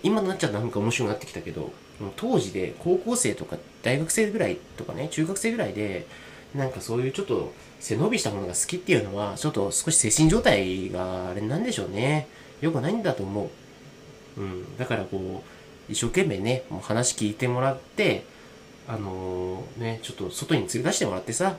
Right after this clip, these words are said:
みんなでさ、こう、バーベキューとか、もう海に行ってる方が健全ですよ。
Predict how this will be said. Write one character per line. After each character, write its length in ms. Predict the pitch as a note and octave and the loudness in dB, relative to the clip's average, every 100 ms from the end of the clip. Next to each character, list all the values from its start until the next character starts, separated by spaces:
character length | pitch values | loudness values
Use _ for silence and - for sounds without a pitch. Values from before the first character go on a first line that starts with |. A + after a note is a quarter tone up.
| - | -4
み 100 | C3 | 0
ん 40 | |
な 60 | G3 | 0
で 80 | - | 0
さ、 140 | F2 | 0
こ 220 | - G#2 | 0 0
う、 40 | - | 0
バ 140 | G2+ | 0
ー 20 | |
ベ 100 | G#2 | 0
キ 140 | A2 G#3+ | 0 0
ュ 40 | |
ー 20 | |
と 100 | - | 0
か、 320 | E2 G2+ G2+ A2 | -2 -2 -2 0
も 120 | G#2 | 0
う 60 | |
海 140 | C#3+ A3 | 2 2
に 80 | G#2+ | 0
行 60 | |
っ 20 | |
て 100 | - | 0
る 80 | E3+ | 0
方 40 | - | 0
が 60 | |
健 240 | - A2+ A#2+ | 2 4 6
全 180 | C#3+ F3+ | 6 6
で 100 | C4+ | 4
す 140 | E4 | 2
よ。 160 | - | 2